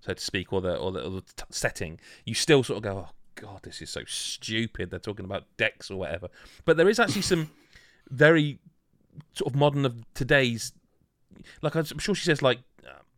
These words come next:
it, there's just certain bits of dialogue that are like, "Oh, that actually,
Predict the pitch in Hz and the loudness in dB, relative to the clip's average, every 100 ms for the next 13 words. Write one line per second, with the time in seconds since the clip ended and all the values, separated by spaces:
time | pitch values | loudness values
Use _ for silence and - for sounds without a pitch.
0 | _ _ - 78 76 180 175 196 247 - | _ _ -20 -16 -4 -4 -2 0 0 2
1 | 226 190 180 165 139 107 101 - 107 113 | 0 0 -2 2 4 4 2 2 2 2
2 | 117 120 110 92 _ _ - 147 113 139 | 2 0 -2 -6 _ _ -4 -2 0 -2
3 | - 120 107 | 0 -2 -2